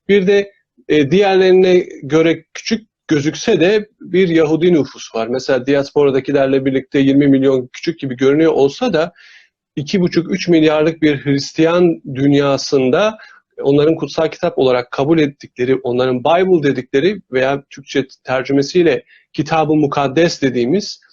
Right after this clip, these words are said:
İncil diye de bazen tercüme edilir ama o yanlış bir tercümedir. İncil,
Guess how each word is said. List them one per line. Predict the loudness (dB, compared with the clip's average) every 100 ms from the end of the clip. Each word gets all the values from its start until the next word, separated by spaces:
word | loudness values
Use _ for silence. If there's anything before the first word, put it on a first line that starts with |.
| _ _ _ _
İncil | 0 2 2 2
diye | 4 4
de | 2
bazen | 2 0 0 0
tercüme | -2 0 0
edilir | 0 0
ama | 2
o | 2
yanlış | 2 0 -2
bir | -6
tercümedir. | -4 -4 -2 -2 -4 -6 0
İncil, | 0 0 -4